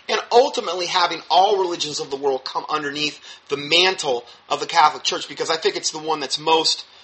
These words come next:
probably most powerful and most well prepared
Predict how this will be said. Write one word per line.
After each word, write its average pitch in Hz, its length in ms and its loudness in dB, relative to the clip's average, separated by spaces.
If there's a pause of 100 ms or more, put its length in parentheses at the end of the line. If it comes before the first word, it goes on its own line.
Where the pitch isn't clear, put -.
(260)
probably 180 320 6
most 151 260 2
powerful 165 680 2
and 143 120 -6
most 147 300 -4
well 147 240 4
prepared 143 640 0